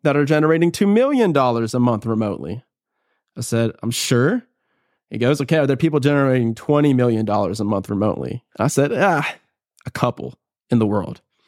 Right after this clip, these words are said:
He goes, "Okay, cool. So you're acknowledging that it's possible. So let's remove the word impossible from our vocabulary here. And also, let's sit with the fact that you acknowledge and realize that this is possible. You just don't think it's possible for you."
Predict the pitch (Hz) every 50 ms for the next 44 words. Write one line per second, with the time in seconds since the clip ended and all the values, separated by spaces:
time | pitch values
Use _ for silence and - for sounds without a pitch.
0 | _ _ - - _ _ - - 127 - - 196 185 - 175 175 170 - - 214
1 | 165 147 - 156 160 165 170 160 170 170 202 226 226 214 185 202 180 165 151 139
2 | 113 - - - - 170 170 165 - - 127 117 123 123 120 - 127 139 160 160
3 | - 165 165 170 160 160 151 147 - 151 139 131 127 127 139 139 139 123 - -
4 | 156 165 170 - 156 156 156 156 - 160 143 127 - 131 123 123 123 117 120 117
5 | - 160 165 165 156 139 117 113 101 104 107 104 - 104 104 110 120 _ - -
6 | - - - _ - 147 151 196 247 - 214 170 160 202 - - - 208 214 -
7 | - 170 156 139 - - 139 131 131 - - 117 - 127 147 185 202 208 220 -
8 | - 151 127 139 139 143 156 165 170 165 - 143 127 135 147 147 143 135 131 -
9 | - 113 - 131 135 - 113 - - - 185 190 185 185 - 143 123 127 123 120
10 | 131 143 147 - - 135 110 - 143 117 120 - - - 127 117 113 - 120 113
11 | 104 107 - - 110 107 110 139 220 214 143